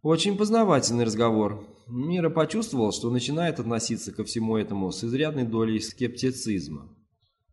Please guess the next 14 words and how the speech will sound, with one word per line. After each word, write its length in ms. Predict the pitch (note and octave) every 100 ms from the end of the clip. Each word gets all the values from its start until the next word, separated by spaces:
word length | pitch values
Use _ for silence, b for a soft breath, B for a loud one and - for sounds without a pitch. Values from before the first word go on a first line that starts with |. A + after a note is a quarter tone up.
| _
Так 160 | C3 B2
чем 260 | E3+ F3
же 100 | C#3+
так 180 | C3 B2+
страшна 520 | - C3+ C3+ D3 B2
эта 120 | G#2 G#2+
матричная 540 | A#2+ G2 F#2 G2+ G2+
проекция? 720 | F#2 A2+ A2+ - - D#2 C#2+ - _ _ _ _
Почему 400 | - G#2 D3 E3
вы 100 | C#3+
настаиваете 720 | B2 A#2+ A#2+ C#3 A2 G2+ - F#2
на 100 | G2
применении 880 | A2+ A#2 B2 B2 G2+ G2 F#2 E2+ -
эргодеструктора? 1200 | A#2 A#2+ A#2 A2+ A#2 A#2 - A#2+ - F2 D2 -